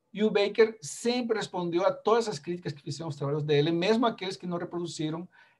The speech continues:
ele mostrava que o problema sempre era a estatística errada que os companheiros ten-, usavam na hora de replicar os experimentos. Todos os resultados dele, ele escreveu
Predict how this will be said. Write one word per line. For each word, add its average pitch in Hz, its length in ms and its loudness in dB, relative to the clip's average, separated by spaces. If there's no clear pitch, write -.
ele 143 760 4
mostrava 156 560 2
que - 100 -6
o 135 80 -4
problema 151 400 2
sempre 151 720 -2
era 135 200 -2
a 143 40 2
estatística 143 880 -4
errada 143 520 -2
que 131 280 0
os 127 340 -4
companheiros 135 580 -2
ten-, 131 220 -4
usavam 147 420 2
na 143 120 0
hora 135 120 2
de 135 60 -2
replicar 131 320 -6
os 127 80 -6
experimentos. - 560 -8
Todos 330 220 2
os 311 60 0
resultados 226 440 4
dele, 185 460 0
ele 160 200 0
escreveu 160 760 -2